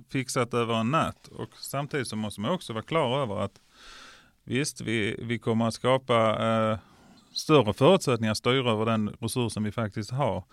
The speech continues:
Å andra sidan så, så är det ju en särskild utmaning att jobba i, i den typen av glesbygd, eller till och med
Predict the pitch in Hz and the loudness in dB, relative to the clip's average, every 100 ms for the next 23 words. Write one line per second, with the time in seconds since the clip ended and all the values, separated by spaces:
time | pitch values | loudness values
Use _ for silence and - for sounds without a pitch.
0 | - - - - 113 156 139 101 95 110 | -20 -20 -14 -6 -2 2 2 2 0 0
1 | 135 156 104 95 - 120 - - 131 143 | 0 2 0 -2 -2 -2 -4 0 2 4
2 | 95 92 - 113 160 147 120 135 - 123 | 2 -6 0 2 2 0 0 -2 -2 -2
3 | 104 95 95 110 110 113 104 - 107 107 | -2 -4 -6 -6 -4 -4 -6 -4 -6 -8
4 | - - - - - 110 104 - 113 104 | -12 -20 -20 -14 -6 -2 -2 -2 -4 -4
5 | 95 92 92 95 107 - 95 87 87 90 | -4 -6 -2 0 0 -2 -4 -4 -4 -6
6 | - 117 101 104 98 69 | -6 -4 -2 -2 -2 -6